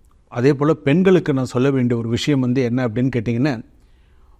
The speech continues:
பணி இடத்துல நீங்க இருக்கீங்க அப்படின்னு சொன்னா, பணி இடத்துல எக்காரணத்தை முன்னிட்டு கார்த்திகை மாசத்துல கடன் வாங்காதீங்க.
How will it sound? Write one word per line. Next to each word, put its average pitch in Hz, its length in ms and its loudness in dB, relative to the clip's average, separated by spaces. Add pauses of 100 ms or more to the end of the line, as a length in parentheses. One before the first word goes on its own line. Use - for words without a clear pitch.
(140)
பணி 180 280 4
இடத்துல 143 380 2
நீங்க 127 200 2
இருக்கீங்க 135 500 0
அப்படின்னு 117 80 -4
சொன்னா, 127 220 -2
பணி 160 380 2
இடத்துல 139 460 0
எக்காரணத்தை 151 440 0
முன்னிட்டு 120 320 -2
கார்த்திகை 143 440 0
மாசத்துல 127 380 -6
கடன் 151 280 0
வாங்காதீங்க. 117 500 -4